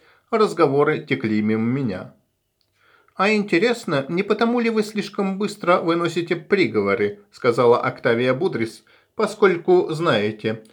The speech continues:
что обвинительный вердикт можно и отменить». «Вы наблюдали за ходом процесса», напомнила Берта Кармоди.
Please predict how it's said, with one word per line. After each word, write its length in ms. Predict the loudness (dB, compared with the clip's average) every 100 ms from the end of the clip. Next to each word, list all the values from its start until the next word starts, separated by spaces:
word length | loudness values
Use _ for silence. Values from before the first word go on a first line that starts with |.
| _
что 320 | -2 2 4
обвинительный 720 | 2 0 -4 -4 -4 -2 -2
вердикт 580 | 2 2 0 -6 -10 -6 -2
можно 400 | 0 -2 -2 -2
и 160 | 0
отменить». 680 | -2 -2 -4 -4 -8 -14 _ _ _ _ _ _ -10
«Вы 380 | 0 4 4 4
наблюдали 600 | 0 2 2 4 2 0
за 160 | -2
ходом 320 | -2 -2 -2
процесса», 720 | -2 -4 -2 -6 -6 -14 -14 _ -4
напомнила 560 | -2 -2 -2 0 0
Берта 400 | 2 0 0 -4
Кармоди. 560 | -2 -2 -2 -8 -10